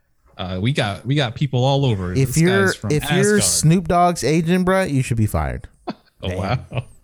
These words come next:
Speaker 3: Yeah, bro.
Speaker 2: <laughs> You know what I'm saying?
Speaker 3: It was,
Speaker 1: Anyway.
Speaker 3: I don't know.
Speaker 1: I, I feel like they were setting up some more prequel stuff, which I'd, I'd be down for, like, more of the explanation of what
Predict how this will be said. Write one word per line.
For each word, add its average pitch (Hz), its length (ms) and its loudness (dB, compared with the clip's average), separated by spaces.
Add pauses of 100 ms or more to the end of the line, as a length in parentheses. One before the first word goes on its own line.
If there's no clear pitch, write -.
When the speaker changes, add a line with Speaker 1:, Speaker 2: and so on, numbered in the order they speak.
(340)
Speaker 3:
Yeah, - 260 0
bro. - 240 -2 (300)
Speaker 2:
<laughs> 190 60 0
You 185 100 0
know 175 100 2
what 175 60 2
I'm 175 60 0
saying? 214 300 2 (1200)
Speaker 3:
It 123 80 -10
was, 147 400 -8
Speaker 1:
Anyway. 104 340 0
Speaker 3:
I 87 40 -6
don't 80 160 -12
know. 50 180 -20 (580)
Speaker 1:
I, 135 260 -2
I 139 40 0
feel 180 140 0
like 185 140 2
they 175 100 2
were 170 100 0
setting 147 380 0
up 135 220 0 (100)
some - 220 -2
more 131 160 2
prequel 117 400 -6
stuff, 107 320 -4
which 104 180 -6
I'd, 117 340 -2
I'd 110 220 -2
be 110 140 -2
down 104 360 -2
for, 101 340 -6
like, 92 140 -6 (280)
more 101 280 -4
of 95 140 -6 (100)
the 101 200 -6
explanation 98 600 -8
of 92 120 -10
what 92 280 -10